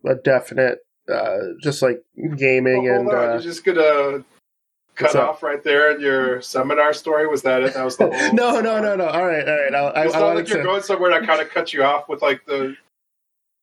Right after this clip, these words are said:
Speaker 2: uh, I handed you the psychological pen of the <laughs>
Speaker 1: And then, and then I was stuck, man. I had
Speaker 2: You were
Speaker 1: nowhere to
Speaker 2: like,
Speaker 1: go from here.
Speaker 2: Uh,
Speaker 1: I'm like, "I, I don't
Speaker 2: I
Speaker 1: wanna
Speaker 2: was
Speaker 1: buy," but
Speaker 2: you're, you're like, "Excuse me, I was literally in the middle of a story.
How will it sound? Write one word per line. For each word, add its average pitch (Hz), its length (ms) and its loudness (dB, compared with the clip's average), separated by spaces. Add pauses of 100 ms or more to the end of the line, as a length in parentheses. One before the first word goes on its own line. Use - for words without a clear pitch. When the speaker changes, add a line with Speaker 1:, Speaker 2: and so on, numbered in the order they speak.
(200)
Speaker 2:
uh, 127 260 0
I 127 60 -2
handed 156 400 0
you 196 160 0
the 160 120 -2
psychological 139 720 0
pen 151 280 4
of 151 140 0
the 156 80 2
<laughs> 156 80 -2 (100)
Speaker 1:
And 196 600 0
then, 233 180 -2
and 226 260 -2
then 220 180 0
I 202 80 0
was 190 220 -2
stuck, - 520 -2
man. 180 220 4
I 180 40 2
had 175 160 2
Speaker 2:
You 180 40 2
were 180 60 2
Speaker 1:
nowhere 190 100 2
to 170 60 0
Speaker 2:
like, - 60 -2
Speaker 1:
go 185 160 -2
from 208 120 -4
here. 180 160 0
Speaker 2:
Uh, 185 60 0
Speaker 1:
I'm 180 80 -2
like, 180 180 0
"I, 170 180 0 (460)
I 190 120 4
don't 220 220 2
Speaker 2:
I 208 40 2
Speaker 1:
wanna 196 220 2
Speaker 2:
was 160 60 -10
Speaker 1:
buy," 220 380 0
but 160 300 0
Speaker 2:
you're, 220 80 -4 (480)
you're 190 160 2
like, 175 80 0
"Excuse 165 420 -6
me, 165 100 -2
I 156 40 6
was 156 120 0
literally 160 480 0
in 156 60 -8
the 143 80 -10
middle 151 180 0
of 135 60 -4
a 131 60 -4
story. 139 440 0